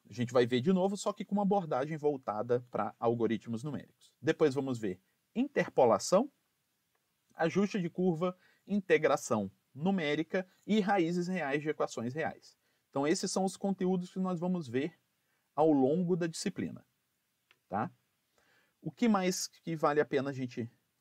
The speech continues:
olhar agora? Como que vai ser a no-, a, como vão ser as nossas avaliações?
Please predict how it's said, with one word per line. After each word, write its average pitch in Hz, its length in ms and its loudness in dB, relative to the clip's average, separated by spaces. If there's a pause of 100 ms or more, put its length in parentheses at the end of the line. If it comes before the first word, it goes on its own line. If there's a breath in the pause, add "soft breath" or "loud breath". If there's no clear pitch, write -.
olhar 120 300 6
agora? 107 440 0 (280)
Como 240 280 4
que - 100 -4
vai 190 200 0
ser 175 200 -4
a 180 60 -4
no-, 170 220 -8
a, 123 580 -4
como 165 240 -6
vão 160 160 -8
ser 151 160 -2
as 143 100 0
nossas 135 340 -8
avaliações? 135 840 -6